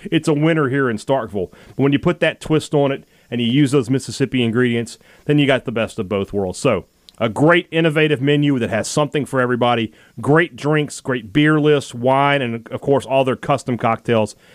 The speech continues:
A fantastic patio for when it's a little warmer than it is today.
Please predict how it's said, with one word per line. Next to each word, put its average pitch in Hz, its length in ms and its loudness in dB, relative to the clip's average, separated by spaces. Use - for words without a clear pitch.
A 120 60 -4
fantastic 143 640 -2
patio 143 460 2
for 226 140 0
when 240 100 4
it's 202 140 -2
a 247 40 -2
little 220 200 4
warmer 151 420 2
than 156 160 -2
it 147 100 0
is 156 140 0
today. 123 420 -2